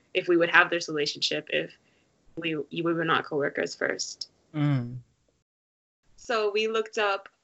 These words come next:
Speaker 1: what is the dictionary definition of an empath, and we found several different ones, but the one that we feel is most accurate to how we feel as empaths is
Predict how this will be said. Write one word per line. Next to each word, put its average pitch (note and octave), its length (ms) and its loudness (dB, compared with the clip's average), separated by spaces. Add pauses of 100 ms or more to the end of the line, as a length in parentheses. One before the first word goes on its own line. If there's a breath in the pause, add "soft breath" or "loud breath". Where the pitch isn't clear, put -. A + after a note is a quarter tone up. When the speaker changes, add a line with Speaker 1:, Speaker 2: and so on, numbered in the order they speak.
Speaker 1:
what F#3+ 280 2
is F3+ 240 0
the F#3 120 -6
dictionary E3+ 580 -4
definition D#3 800 -6
of D3+ 120 -6
an - 80 -6
empath, D3+ 540 -6 (640 soft breath)
and E3+ 520 4 (140)
we F#3+ 140 0
found F3+ 460 0
several A3+ 440 0
different G#3+ 380 -2
ones, F3+ 460 -4
but F3 260 2
the F3+ 120 2
one F3 260 2
that F#3 260 2
we F3 400 2 (300)
feel E3+ 500 2 (280)
is F3 160 -4
most F3 420 2
accurate E3 460 2
to E3+ 200 2
how D#3+ 220 2
we D#3+ 180 2
feel F3+ 220 6
as F3 140 4
empaths G3+ 520 4
is E3 380 4